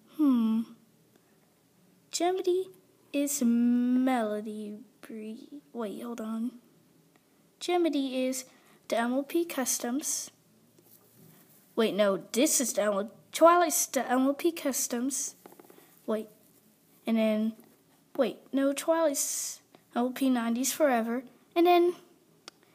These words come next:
the M L P Cus-, and Gemity's the M L P Customs, and then Moonshine is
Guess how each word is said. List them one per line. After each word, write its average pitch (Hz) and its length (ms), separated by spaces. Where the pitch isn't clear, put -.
the - 100
M 339 120
L 359 80
P 370 200
Cus-, - 640
and 220 420
Gemity's 254 540
the 208 60
M 233 100
L 240 100
P 330 160
Customs, 254 760
and 240 140
then 262 360
Moonshine 240 880
is - 1000